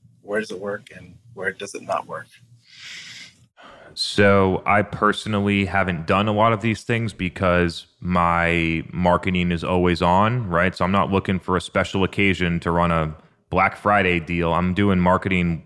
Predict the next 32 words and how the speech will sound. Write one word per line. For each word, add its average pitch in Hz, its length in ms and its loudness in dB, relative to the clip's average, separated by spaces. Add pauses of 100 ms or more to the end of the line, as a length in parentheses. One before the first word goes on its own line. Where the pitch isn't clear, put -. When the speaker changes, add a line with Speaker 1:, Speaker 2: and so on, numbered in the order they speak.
(120)
Speaker 2:
way 95 180 2
better 92 260 2
than 87 140 0
anyone 87 380 0
would 87 100 2
on 87 120 0
Black 87 220 0
Friday 90 280 2
every 85 180 -2
day 80 300 0
is 78 120 -6
what 80 280 -4
is 85 140 -6
my 80 200 0
position. 85 540 -4
So 85 120 -2
I'm 82 140 0
like, 82 220 0 (480)
that's 101 200 -2
how 107 180 4
I 98 100 4
look 95 240 0
at 78 100 -2
marketing. 90 380 0
Are 95 140 2
there 87 100 0
things 98 280 -4
where 90 120 -2
things 87 240 -6
happen 90 400 -2
where 82 100 0
they 76 180 -8